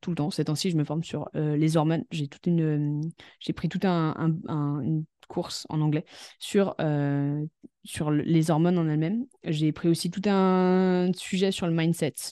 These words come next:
euh, que je vais bientôt commencer. Bref, je me forme tout le temps, tout le temps, tout le temps. L'objectif, c'est de vous donner un maximum de valeur ajoutée. Un maximum. En vrai, vous,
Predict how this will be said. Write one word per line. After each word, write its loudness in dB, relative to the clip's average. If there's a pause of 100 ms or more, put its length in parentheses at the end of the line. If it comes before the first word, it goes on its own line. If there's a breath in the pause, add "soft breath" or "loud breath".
(160)
euh, -2
que -6
je 2
vais 4
bientôt 2
commencer. 2
Bref, -4 (280 loud breath)
je 0
me 8
forme 4
tout -2
le 2
temps, -4
tout -8
le -6
temps, -2
tout -8
le -10
temps. -10 (340 loud breath)
L'objectif, 6
c'est 4
de 4
vous 4
donner 6
un 0
maximum 2
de 4
valeur 0
ajoutée. -8
Un 6
maximum. 2 (400 loud breath)
En 2
vrai, 8
vous, 6